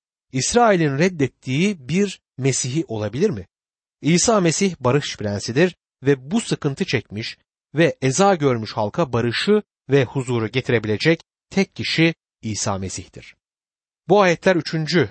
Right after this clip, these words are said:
ayetteki düşünceyi tamamladıkları halde o anki zamandan öteye gelecekteki büyük sıkıntı dönemine bakarlar. Şimdi Mesihlerinin gelişinin önceden bildirilişini göreceğiz. Yeşaya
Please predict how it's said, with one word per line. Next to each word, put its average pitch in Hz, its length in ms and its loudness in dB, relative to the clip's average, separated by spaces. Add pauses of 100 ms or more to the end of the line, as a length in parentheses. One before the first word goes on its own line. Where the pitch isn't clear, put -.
(140)
ayetteki 123 520 0
düşünceyi 123 480 -4
tamamladıkları 131 680 0
halde 123 380 0
o 180 220 2
anki 117 280 -2
zamandan 113 560 0 (300)
öteye 143 500 2
gelecekteki 127 840 0 (320)
büyük 156 400 0
sıkıntı 135 640 0 (280)
dönemine 120 400 0
bakarlar. 80 520 -8 (1000)
Şimdi 247 200 2
Mesihlerinin 190 880 2
gelişinin 156 600 0
önceden 156 580 2
bildirilişini 139 840 0
göreceğiz. 98 540 -6
Yeşaya 139 460 2